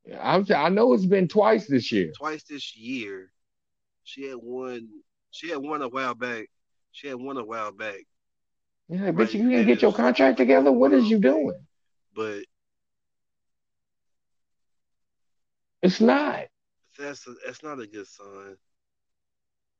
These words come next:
Speaker 2: That
Speaker 1: We don't know what to do
Speaker 2: that
Speaker 1: with
Speaker 2: it
Speaker 1: you.
Speaker 2: means they don't know what to do with
Speaker 1: Or
Speaker 2: you.
Speaker 1: you just being that
Speaker 2: I
Speaker 1: goddamn
Speaker 2: mean,
Speaker 1: difficult.
Speaker 2: you got, you get, I mean, in N X T, in N X T, well, that's, it could be, it could be all be just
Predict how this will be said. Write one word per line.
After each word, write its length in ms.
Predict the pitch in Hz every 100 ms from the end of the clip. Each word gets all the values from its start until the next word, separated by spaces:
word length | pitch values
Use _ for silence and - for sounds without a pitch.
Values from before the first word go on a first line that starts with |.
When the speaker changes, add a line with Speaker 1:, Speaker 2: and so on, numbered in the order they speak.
| _ _
Speaker 2:
That 200 | 104 123
Speaker 1:
We 120 | 180
don't 400 | 160 208 269 330
know 140 | 226 175
what 160 | 147
to 80 | 139
do 140 | 127 131
Speaker 2:
that 60 |
Speaker 1:
with 120 | 117
Speaker 2:
it 40 | 120
Speaker 1:
you. 80 | 92
Speaker 2:
means 140 | 123
they 60 | 131
don't 140 | 131
know 100 | 127
what 140 | 127 -
to 80 | 107
do 140 | 123
with 100 | 135
Speaker 1:
Or 100 | 135
Speaker 2:
you. 140 | 147 196
Speaker 1:
you 40 |
just 240 | 190 175 143
being 280 | 180 156
that 140 | 147 147
Speaker 2:
I 40 |
Speaker 1:
goddamn 360 | 151 147 147 135
Speaker 2:
mean, 60 | 123
Speaker 1:
difficult. 420 | 160 120 - -
Speaker 2:
you 60 | 127
got, 220 | 139 120
you 100 | 123
get, 140 | 143 131 _ _ _ _ _ _ _ _ _ _ _ _ -
I 40 | 117
mean, 200 | 123 113
in 80 | 113 -
N 80 | 277
X 100 | -
T, 460 | - 330 302 262 _ _ _ _ _ _ _ _ _ _ _ _ _ _ _ _ _ _ _
in 120 | 120 117
N 140 | 135
X 180 | 135 120
T, 480 | - 160 156 120 110 _ _ -
well, 160 | 156
that's, 280 | 143 185 180 _ _
it 180 | 143 -
could 180 | 240 196
be, 260 | 175 147 131
it 120 | 127
could 140 | 196
be 120 | 175 -
all 240 | 123 127 120
be 220 | 123 123
just 460 | 117 110 104 -